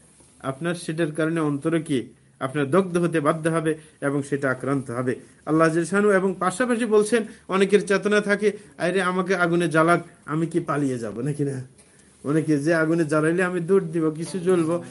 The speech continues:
কিছু তো বাঁচার কি আছে, সুযোগ আছে। না, আল্লাহ জাল্লা শানু বরং কি বললেন, "ইন্নাহা আলাইহিম মুসাদা", আল্লাহ বলছেন যে না, এটা তাদের উপর মানে এমনভাবে মানে বন্ধ এলাকা করা হবে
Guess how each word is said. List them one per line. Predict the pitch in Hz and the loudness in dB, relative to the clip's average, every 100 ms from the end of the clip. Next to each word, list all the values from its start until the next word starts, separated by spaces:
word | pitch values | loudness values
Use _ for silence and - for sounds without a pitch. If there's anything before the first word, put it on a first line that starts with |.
| - - | -14 -8
কিছু | 170 185 | -6 0
তো | 190 | 0
বাঁচার | 170 160 156 151 | 2 0 -2 -2
কি | 165 160 | 0 2
আছে, | 147 147 | 2 -2
সুযোগ | - 196 214 | -2 0 4
আছে। | 143 135 147 - - - | 2 2 -4 -6 -10 0
না, | 160 170 - - - | 2 2 -2 -12 -2
আল্লাহ | 151 160 | 2 4
জাল্লা | 160 156 | 2 0
শানু | 160 165 | -2 -2
বরং | 151 147 160 180 | 0 0 -2 -2
কি | |
বললেন, | 202 226 226 208 - - - | -2 0 0 -2 -8 -14 2
"ইন্নাহা | 208 202 185 170 156 156 | 2 4 2 2 4 4
আলাইহিম | 147 151 143 131 135 131 123 | 4 4 2 2 0 0 -2
মুসাদা", | 127 - - 202 214 - - - - | -4 -4 0 4 4 2 -8 -16 -4
আল্লাহ | 139 139 | 0 0
বলছেন | 127 117 170 175 - _ | -2 -4 -6 -6 -14 _
যে | 123 131 180 | -6 2 4
না, | 180 233 254 - _ _ - | 4 2 0 -12 _ _ 0
এটা | 143 147 220 | 0 2 0
তাদের | 214 156 165 175 | 0 -2 0 -2
উপর | 175 185 - - - - - - | -2 -4 -4 -18 -20 -20 -20 -10
মানে | 123 135 165 170 - | -4 -2 -2 -4 0
এমনভাবে | 175 208 208 180 180 170 156 - - 135 | 2 4 4 2 2 2 0 -14 -12 -2
মানে | 147 151 | 0 2
বন্ধ | 131 170 202 196 | 2 4 6 6
এলাকা | 175 160 156 160 | 6 4 4 2
করা | 160 143 | 2 2
হবে | 139 123 120 | 2 2 -2